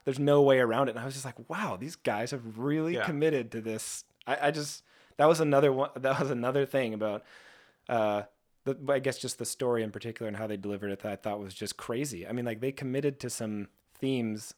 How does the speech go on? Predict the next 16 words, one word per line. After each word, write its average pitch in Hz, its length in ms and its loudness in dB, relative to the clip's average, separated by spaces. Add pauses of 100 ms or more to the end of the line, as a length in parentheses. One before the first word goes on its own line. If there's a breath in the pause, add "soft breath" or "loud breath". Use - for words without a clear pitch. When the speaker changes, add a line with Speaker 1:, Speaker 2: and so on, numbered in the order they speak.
Speaker 1:
subject 120 420 -2
matter, 104 260 -4
and 104 160 -8
personality 110 640 -4
traits - 480 -10
of 117 140 -4
Speaker 2:
Right. 104 80 -2
Speaker 1:
some 120 160 -4
of 104 40 -8
these 101 160 -8
characters 117 460 -6
that 104 140 -10
are 98 80 -8 (100)
just 147 480 -4 (1800)
not 104 340 -6
typical. 117 520 -8